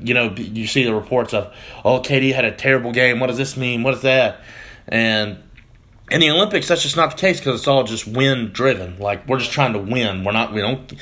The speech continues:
give a shit about the stats or, you know, playing time that much or anything. We're just trying to win and get a medal and bring home and, you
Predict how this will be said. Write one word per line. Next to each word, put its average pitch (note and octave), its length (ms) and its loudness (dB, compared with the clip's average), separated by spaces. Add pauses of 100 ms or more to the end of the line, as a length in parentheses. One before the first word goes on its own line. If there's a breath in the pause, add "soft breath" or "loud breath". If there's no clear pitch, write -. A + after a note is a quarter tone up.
(240 loud breath)
give B2 140 -2
a - 20 0
shit C#3+ 240 4
about C#3+ 240 4
the - 40 -10
stats A#2+ 640 4 (440 loud breath)
or, G#2+ 580 2
you A2 80 0
know, G#2+ 320 2
playing C3+ 440 2
time C3+ 300 2
that C3 160 0
much C3+ 460 2
or B2 80 -2
anything. A#2 300 -2
We're A2+ 80 0
just - 120 -6
trying C#3 140 2
to A#2+ 80 0
win B2 260 2
and G2+ 80 -6
get G#2+ 120 0
a G#2+ 40 -2
medal A2+ 380 2
and F#2+ 140 -6
bring A2 160 0
home A2+ 180 -2
and, G2+ 320 -4
you G#2+ 100 -2